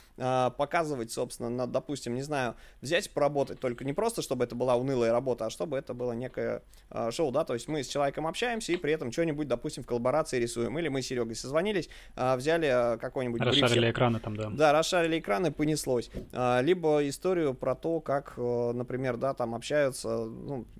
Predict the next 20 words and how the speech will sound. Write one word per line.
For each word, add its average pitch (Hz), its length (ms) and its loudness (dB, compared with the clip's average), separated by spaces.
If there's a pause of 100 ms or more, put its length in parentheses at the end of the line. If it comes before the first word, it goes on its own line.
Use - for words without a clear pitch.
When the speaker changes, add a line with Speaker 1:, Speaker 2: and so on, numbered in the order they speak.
(120)
Speaker 1:
с - 120 -4
реальными 147 340 2
заказчиками 143 520 -2
очень 180 220 -4
сложно, 113 340 -4
потому 123 280 -6
что - 220 -8
люди, 123 260 -6 (100)
ну, 117 580 -8
стесняются, 175 600 -4
да, 143 180 0
под, - 180 -8
под, 120 180 -4 (120)
под 139 140 -2
камеру 127 320 0
люди 123 200 -2
не 127 100 -2
говорят 151 380 2
то, 127 100 -2
что, 117 300 -4